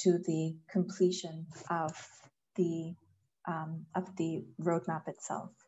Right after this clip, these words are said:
This is a high-level over-,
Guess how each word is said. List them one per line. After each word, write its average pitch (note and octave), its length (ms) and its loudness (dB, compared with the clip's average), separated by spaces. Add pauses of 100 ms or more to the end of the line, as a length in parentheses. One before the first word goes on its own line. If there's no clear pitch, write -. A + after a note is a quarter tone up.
(1900)
This A3+ 160 10
is A3+ 100 6
a A3+ 60 12
high-level A3 880 10
over-, G3 260 12